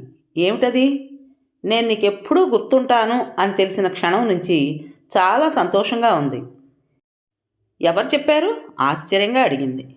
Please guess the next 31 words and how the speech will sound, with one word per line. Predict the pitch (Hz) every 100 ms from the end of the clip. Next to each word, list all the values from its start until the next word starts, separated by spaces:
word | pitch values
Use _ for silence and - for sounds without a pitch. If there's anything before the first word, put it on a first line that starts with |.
| _
"నీ | 202
హిస్టరీ | 226 190 - 311 339
బుక్కు. | 214 - 143 143 - _ _ _
అందులో | 139 165 175 180
పేజీ | - 190 185 196
పేజీ | 196 190 208 311
మీద | 269 190
ఉన్న | 175 170 165
నా | 160
పేరు | 147 151 208 -
చెప్పింది." | - 147 127 135 - _ _ _ _ -
"మై | 139 180
గాడ్." | 131 135 151 170 139 - - _ _ _
"నా | 220 262
సంతోషం | - 320 339 370
నీకు | 311 262
ఎలా | 170 240 277
చెప్పాలి?" | 269 247 226 233 226 - _ _
స్వప్న | 147 143 170
మాట్లాడలేదు. | 165 135 143 170 135 131 127 127 _ _ _ -
"సాయంత్రం | 196 196 302 330 254
వస్తున్నాను. | 196 196 175 147 139 - -
నిన్ను | 170 156 214
నాతో | 214 165 262
బయటికి | - 170 285
తీసుకువెళ్తాను. | 269 170 - 143 135 131 127 - 147
అప్పుడు | 165 214 185
చెప్తాను. | 180 180 269 156 - -
సరేనా?" | 170 170 226 302 466 - - _ _ _ -
"ఏమిటి | 175 233 311
మాట్లాడమే?" | 311 170 180 247 269 330 453